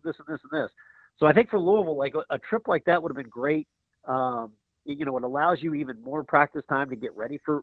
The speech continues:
for that kind of trip, um, especially with, you know, there are so many new pieces to this team. And even for, like, the guys returning, you know, they're going to be probably in a much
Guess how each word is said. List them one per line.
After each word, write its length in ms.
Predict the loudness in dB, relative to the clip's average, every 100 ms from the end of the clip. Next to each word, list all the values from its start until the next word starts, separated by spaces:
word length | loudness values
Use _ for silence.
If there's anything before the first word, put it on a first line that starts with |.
| _
for 140 | -2 0
that 240 | 0 -2
kind 160 | -2 -2
of 80 | -2
trip, 220 | 0 0 0 _ _ _ _ _
um, 460 | 0 2 0 -4 -12 _
especially 480 | -2 0 0 -2 -2
with, 320 | -2 -2 -4 _ _ _ _ -10
you 60 | -8
know, 120 | -2
there 180 | 2 4
are 180 | 2 -2 -8 0
so 480 | 2 2 0 -4 -4
many 360 | -2 -2 -4 -4
new 240 | -2 -2 -4 -6
pieces 540 | -6 -6 -10 -10 -14 _ _ _ _ _ _
to 100 | -4
this 200 | 0 -2 -2 -6
team. 320 | -4 -4 -6 -4
And 140 | 0 2
even 340 | 2 0 -2 4
for, 180 | 6
like, 220 | 6 4 2
the 60 | -2
guys 340 | 4 6 6 2
returning, 500 | -8 -6 -6 -6 -8 _ _ _ _ _ -8
you 120 | -4
know, 200 | -4 -4 0
they're 220 | 2 2
going 260 | 0 -4 -4
to 60 | -6
be 540 | -2 -2 -4 -8 -18 -20 _ _ _ _
probably 560 | 2 2 2 -2 -4 -4
in 100 | -6
a 60 | -6
much 260 | -6 -6